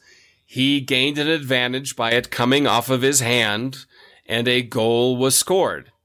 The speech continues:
So, uh, in, in my opinion, the goal shouldn't have stood.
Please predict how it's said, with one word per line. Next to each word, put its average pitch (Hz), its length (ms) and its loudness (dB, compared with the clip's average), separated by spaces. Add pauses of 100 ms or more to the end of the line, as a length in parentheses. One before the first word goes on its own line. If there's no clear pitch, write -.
So, 117 720 0 (1200)
uh, 120 60 0
in, 117 520 0
in 117 200 -2
my 120 240 2
opinion, 135 640 2
the 120 80 -2
goal 120 280 0
shouldn't 107 300 -4
have 98 100 -6
stood. 170 540 0